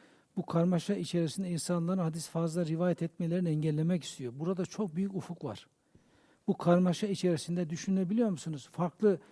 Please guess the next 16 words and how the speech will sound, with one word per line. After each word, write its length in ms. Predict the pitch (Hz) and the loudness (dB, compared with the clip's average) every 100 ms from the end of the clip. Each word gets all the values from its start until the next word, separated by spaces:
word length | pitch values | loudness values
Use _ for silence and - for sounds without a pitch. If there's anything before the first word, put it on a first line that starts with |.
| - - - _ - | -20 -20 -20 _ -4
milletler, 640 | 160 196 202 185 - 185 | 6 8 10 6 4 -2
kimlikler, 760 | - - 196 190 - 190 175 - | 0 2 4 4 2 2 2 2
kabileler 640 | 147 190 196 208 185 190 | 2 2 2 0 0 0
arkadaşlar, 580 | 185 - 185 170 - 175 | 0 -2 -2 -2 -2 -4
aşiretler, 680 | 151 175 - 202 - 190 175 | -4 -6 -2 -2 -2 -4 -2
bunlar 300 | 185 202 185 | -2 0 2
böyle 140 | 190 185 | 0 0
karma 400 | - 180 190 - | 0 0 0 0
karışık 400 | 185 147 175 165 | 0 0 -6 -8
bir 100 | 160 - - | -10 -14 -16
sistem 480 | - 156 - 196 185 | -12 -10 -2 0 2
olmuş, 320 | 160 151 - | 0 -4 -10
sistemsizlik 800 | - 170 - 185 151 180 185 190 | -10 -8 -2 -2 -2 -6 -6 -4
olmuş 280 | 170 139 175 | -4 -2 -2
daha 180 | 165 | -2
doğrusu. 360 | 160 143 202 | -2 -4 -4